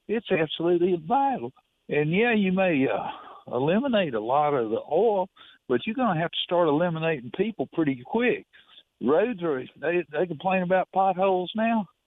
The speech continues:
Try doing it without asphalt. Asphalt's a waste, uh, product from, uh, cracking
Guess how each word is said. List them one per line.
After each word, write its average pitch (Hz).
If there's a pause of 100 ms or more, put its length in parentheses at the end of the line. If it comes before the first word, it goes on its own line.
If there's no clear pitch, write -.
(400)
Try 214
doing 202
it 156
without 175
asphalt. 156 (260)
Asphalt's 139 (160)
a 113 (360)
waste, 185 (220)
uh, 104 (300)
product 135 (120)
from, 117
uh, 98 (840)
cracking 151